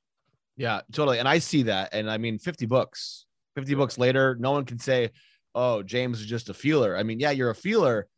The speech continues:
but there's a side of you that's like, you're not living by, if you were living by your feelings, you probably wouldn't finish fifty books.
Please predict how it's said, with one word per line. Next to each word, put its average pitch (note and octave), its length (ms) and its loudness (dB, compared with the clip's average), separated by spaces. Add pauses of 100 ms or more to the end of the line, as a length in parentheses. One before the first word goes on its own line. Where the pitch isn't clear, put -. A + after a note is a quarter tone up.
(320)
but B2 260 0
there's C3 200 -2
a B2 60 0
side D#3 340 0
of B2 160 -2
you A2 260 -4
that's G#2+ 460 -6
like, G#2+ 480 -2
you're A#2+ 160 -4
not E3+ 200 2
living C3 600 -2
by, A2+ 360 0
if A#2+ 220 -6
you G3 100 -4
were G3 80 2
living D3+ 260 0
by C3 160 4
your A#2+ 180 0
feelings, F3 340 -6
you D#3+ 60 -8
probably E3+ 220 0
wouldn't E3+ 240 -2
finish F#3 240 -6
fifty B2 240 -4
books. - 480 -6